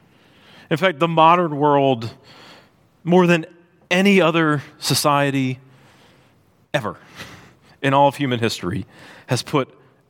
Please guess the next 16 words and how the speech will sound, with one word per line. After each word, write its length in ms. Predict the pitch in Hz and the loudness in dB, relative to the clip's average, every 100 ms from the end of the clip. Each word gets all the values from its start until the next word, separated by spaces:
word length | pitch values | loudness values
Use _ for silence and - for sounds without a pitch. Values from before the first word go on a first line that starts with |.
| - | -6
and 120 | 127 | -4
a 60 | 117 | -4
massive 720 | 113 113 131 143 - 110 - | -4 -2 -2 -2 -6 -6 -4
amount 300 | 107 101 98 | -4 -4 -6
of 80 | 92 | -4
weight 240 | 92 87 | -4 -4
on 200 | 92 87 | -6 -10
it. 80 | 87 _ _ _ _ _ _ _ _ _ _ _ _ _ _ _ _ _ _ _ _ _ _ _ _ _ _ _ _ _ _ - | -14 _ _ _ _ _ _ _ _ _ _ _ _ _ _ _ _ _ _ _ _ _ _ _ _ _ _ _ _ _ _ 0
It 140 | 170 | 4
is 240 | 185 190 180 | 6 4 2
the 160 | 185 | -2
thing 300 | 165 175 170 | 0 -2 0
that 120 | 151 143 | 0 0
we 120 | 139 | -2
think 400 | - 151 135 - | -2 -4 -2 -2
will 400 | 139 131 113 | -2 0 -4